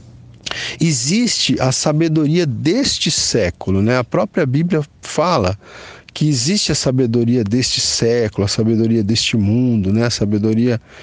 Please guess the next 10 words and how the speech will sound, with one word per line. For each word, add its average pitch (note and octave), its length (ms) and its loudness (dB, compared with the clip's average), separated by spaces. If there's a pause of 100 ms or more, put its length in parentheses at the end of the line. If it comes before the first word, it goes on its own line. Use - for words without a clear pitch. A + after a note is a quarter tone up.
(360)
é, F2 160 0
desse A#2+ 380 -2
tempo C3 380 0
em B2+ 60 0
que C3 140 -2
nós C3 240 2
vivemos. G#2+ 580 0 (380)
E, A#3 260 0 (640)
em D#3+ 240 0
contrapartida, F3 1040 0